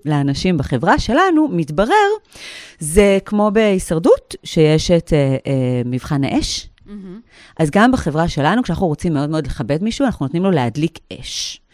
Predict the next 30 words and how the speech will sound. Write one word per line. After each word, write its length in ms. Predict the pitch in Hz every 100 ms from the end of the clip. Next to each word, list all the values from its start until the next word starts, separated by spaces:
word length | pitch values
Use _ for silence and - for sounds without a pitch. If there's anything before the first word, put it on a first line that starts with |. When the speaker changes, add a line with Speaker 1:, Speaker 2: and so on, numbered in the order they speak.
| - - - -
Speaker 1:
אז 260 | 135 127 -
אם 200 | 185 185
זה 140 | 156
טקס, 540 | 143 165 151 156 143 151
אה, 280 | 127 120 113
חילוני, 540 | - 131 123 160 156 -
אז 140 | 127
Speaker 2:
<laughs> 20 |
Speaker 1:
נותנים 280 | 143 156 151
לו 80 | 151
להדליק 400 | 131 117 120 143 123
Speaker 2:
אז 60 |
Speaker 1:
משואה, 440 | 117 - - - 381
Speaker 2:
משואה. 240 | 381 170 - - - -
Speaker 1:
ואם 440 | 147 160 135 185 175
זה 240 | 175 156
באולימפיאדה 760 | 147 127 135 127 147 117 120 110
גם, 320 | 107 202 254 240
יש 140 | 147
את 80 | 131
הלפיד 440 | 107 - 254 269
האולימפי, 580 | 269 269 262 254 269 262 - -
Speaker 2:
נכון. 120 | 175 139
Speaker 1:
ו-, 80 | 160 147 139 139 139 143
אה, 760 | 135 131 127 123 117 - -
אנחנו 500 | 143 - 139 127 120
רוצים 420 | 120 131 - 214 196
שאנשים, 640 | 185 147 135 - 175
אה, 40 |
אה, 40 | 160